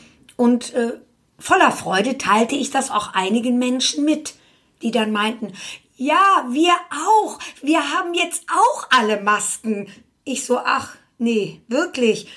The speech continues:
Na ja, gut." Die brauchten dann auch keine von mir mehr. Also habe ich dann überlegt, "Was mache ich jetzt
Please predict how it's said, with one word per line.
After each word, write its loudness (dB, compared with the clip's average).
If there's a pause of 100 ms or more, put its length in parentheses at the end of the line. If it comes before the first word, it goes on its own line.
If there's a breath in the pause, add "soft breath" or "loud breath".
(120)
Na 4
ja, 6
gut." 2 (340 loud breath)
Die -2
brauchten 0
dann 2
auch 2
keine 2
von 0
mir 4
mehr. -4 (360 loud breath)
Also 2
habe 2
ich -4
dann 0
überlegt, 0
"Was -6
mache 0
ich -2
jetzt -4